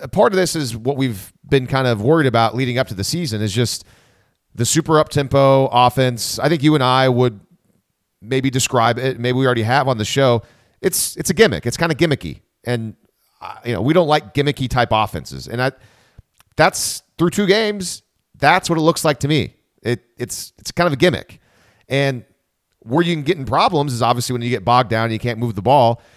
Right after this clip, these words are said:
And on the second drive of the game, they hit Marvin Mims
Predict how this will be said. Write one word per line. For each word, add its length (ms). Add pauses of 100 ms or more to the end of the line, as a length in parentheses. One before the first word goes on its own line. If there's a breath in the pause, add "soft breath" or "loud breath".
(260 soft breath)
And 320 (520)
on 120
the 100
second 400
drive 300
of 60
the 60
game, 380 (480)
they 180
hit 140
Marvin 320
Mims 460